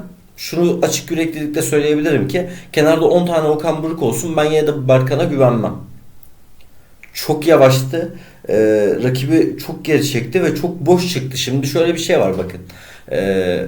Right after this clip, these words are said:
futbolun yazılı olmayan bazı kuralları vardır. Bek oyuncusuysanız eğer siz takım arkadaşlarınızla beraber çıkarsınız. İhtiyaç duyulduğunda ilk siz geri dönmek zorundasınız.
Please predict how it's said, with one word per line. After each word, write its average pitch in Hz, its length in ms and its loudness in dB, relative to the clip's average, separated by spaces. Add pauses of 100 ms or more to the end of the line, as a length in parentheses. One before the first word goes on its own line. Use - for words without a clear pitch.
(240)
futbolun 156 380 -4
yazılı 151 400 4
olmayan 156 400 4
bazı 147 360 2
kuralları 131 420 4
vardır. - 440 -2 (1120)
Bek 180 340 4
oyuncusuysanız 151 840 2
eğer 101 220 4
siz 190 380 -2 (720)
takım 139 260 2
arkadaşlarınızla 131 920 2
beraber 107 420 6
çıkarsınız. 202 720 0 (880)
İhtiyaç 131 580 4
duyulduğunda 190 760 4 (240)
ilk 196 200 2
siz 185 240 -2
geri 120 260 6
dönmek 104 300 2
zorundasınız. 95 720 -2